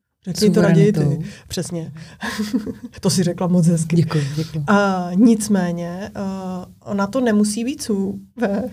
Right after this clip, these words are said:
Speaker 2: Suverenita.
Speaker 1: Děkuji.
Speaker 2: Mhm.
Speaker 1: Ale je to vlastně uvolněnost v tom vystupování. Protože
Speaker 2: Mhm,
Speaker 1: když já,
Speaker 2: mhm, mhm.
Speaker 1: eh, vlastně vím, co v sobě mám a co v sobě nemám,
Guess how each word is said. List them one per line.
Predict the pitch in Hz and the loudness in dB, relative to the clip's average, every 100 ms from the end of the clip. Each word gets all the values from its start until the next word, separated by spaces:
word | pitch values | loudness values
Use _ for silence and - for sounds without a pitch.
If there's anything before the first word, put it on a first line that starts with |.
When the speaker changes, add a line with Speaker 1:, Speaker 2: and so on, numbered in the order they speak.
| - - | -12 -2
Speaker 2:
Suverenita. | - 170 160 156 147 - | 2 4 4 2 2 2
Speaker 1:
Děkuji. | 208 214 175 180 156 | 4 4 0 0 -2
Speaker 2:
Mhm. | 156 175 208 | 0 0 -2
Speaker 1:
Ale | 208 190 190 190 220 | 0 2 2 -2 -4
je | 220 190 | 0 0
to | 208 | 2
vlastně | 214 214 208 240 233 226 - | 2 0 2 2 2 0 -4
uvolněnost | 208 214 285 247 175 165 - | 0 2 2 2 0 -4 -8
v | - | -10
tom | 170 | -10
vystupování. | 165 - 165 165 165 156 156 160 160 _ _ _ | -8 -8 -8 -8 -8 -8 -8 -10 -12 _ _ _
Protože | 151 165 208 233 | 2 4 6 6
Speaker 2:
Mhm, | |
Speaker 1:
když | 214 - | 4 4
já, | 240 320 - 165 | 4 4 4 2
Speaker 2:
mhm, | 165 - - 147 | -2 -8 -18 -20
mhm. | 160 160 185 _ 220 | -20 -20 -20 _ -2
Speaker 1:
eh, | 202 185 175 175 175 170 170 170 170 | 0 0 -2 -2 -4 -4 -4 -6 -6
vlastně | 185 180 180 220 208 170 | -2 -2 2 4 4 4
vím, | 190 185 214 | 2 4 2
co | 262 | -2
v | 262 | 2
sobě | 247 233 262 | 2 4 2
mám | 196 180 226 | 2 0 -2
a | |
co | 226 214 | -4 -4
v | |
sobě | - 220 277 | 0 2 2
nemám, | 240 190 156 156 175 | 2 2 0 -4 -8